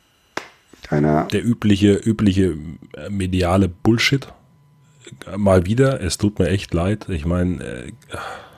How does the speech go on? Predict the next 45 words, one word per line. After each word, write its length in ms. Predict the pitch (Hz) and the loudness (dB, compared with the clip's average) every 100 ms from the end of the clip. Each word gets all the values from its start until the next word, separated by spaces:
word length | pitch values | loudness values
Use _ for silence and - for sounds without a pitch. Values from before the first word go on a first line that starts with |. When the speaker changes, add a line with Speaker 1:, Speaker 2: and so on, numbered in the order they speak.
| - _ _ _ _ - - - - - - - - _ | -20 _ _ _ _ -20 -20 -18 -16 -16 -16 -20 -20 _
Speaker 2:
wie 40 | - | -2
gesagt, 300 | 101 98 95 | 2 4 4
man 100 | 92 | 4
muss 140 | 98 | 6
ja 80 | 98 | 6
nur 100 | 95 | 6
mal 180 | 92 87 | 6 4
die, 360 | 87 85 82 | 2 2 2
die 240 | - 78 - | 0 -6 -6
Grippezahlen 680 | - - 107 - 92 90 | -8 -4 -2 2 4 4
dagegen 560 | 82 80 80 98 87 85 | 2 0 -4 -2 -4 0
halten. 400 | 87 92 98 76 | 0 0 -2 0
Ja, 160 | 76 | 0
jetzt 400 | 82 71 - - | 0 -2 -2 -2
heißt 200 | 82 78 | -2 -2
wieder, 140 | 76 80 | 0 2
oh, 100 | 98 | 2
die 100 | 80 | 2
Mortalität 720 | 85 - 87 82 - 98 98 | 2 2 -2 -2 0 2 2
ist 100 | 80 | 0
aber, 400 | 85 85 85 92 | 0 2 2 0
äh, 280 | 82 80 78 | -2 -2 -4
äh, 260 | 80 85 | -6 -8
bei 160 | - 85 | -4 -2
dem 160 | 92 90 | -2 -2
Coronavirus 1800 | 87 87 104 104 101 95 87 85 - 90 85 90 101 107 95 98 92 - | -4 -2 -2 0 2 0 -2 -6 -12 -10 -10 -6 -2 -2 0 0 0 -2
viel 440 | - 101 101 95 | -2 2 2 4
höher 460 | 85 113 104 95 90 | 4 4 4 2 0
als 160 | 90 | -2
bei 100 | - | -2
der 120 | 87 85 | -2 -2
Grippe, 580 | - 98 110 98 87 | -4 0 4 4 4
was 280 | 90 - - | 0 -2 -2
man 140 | 90 90 | 0 2
ja 240 | 85 80 | 0 0
aktuell 340 | 95 - 101 92 | -2 2 4 4
noch 100 | 87 | 4
gar 160 | 87 | 4
nicht 160 | 92 92 | 4 4
wirklich 280 | 92 98 87 | 2 2 2
bewerten 460 | 87 90 120 92 | 4 4 4 0
kann 220 | - 82 | 0 0
an 160 | 76 80 | 0 0
der 100 | 78 | 0
Stelle. 340 | - 87 90 | 2 4 4